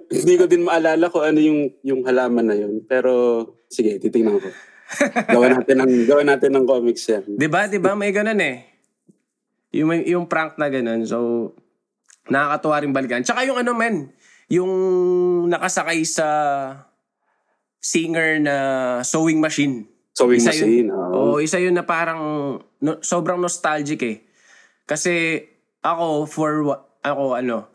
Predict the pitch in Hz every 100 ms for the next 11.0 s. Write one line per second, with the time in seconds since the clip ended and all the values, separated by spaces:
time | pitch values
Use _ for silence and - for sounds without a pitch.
0 | _ _ _ _ 139 147 147 147 143 139
1 | - 185 190 190 180 165 - 156 143 127
2 | 127 - - _ _ _ _ _ _ _
3 | _ - 143 156 151 151 156 151 - 151
4 | 160 156 147 - 139 147 165 156 113 -
5 | - 170 208 202 214 220 208 196 196 196
6 | 185 175 175 175 156 151 147 - - 120
7 | 117 113 - _ _ _ _ - 135 131
8 | 135 135 131 131 127 123 - 120 120 123
9 | 113 - _ - 143 147 151 147 139 139
10 | 127 127 123 117 104 98 90 - - 113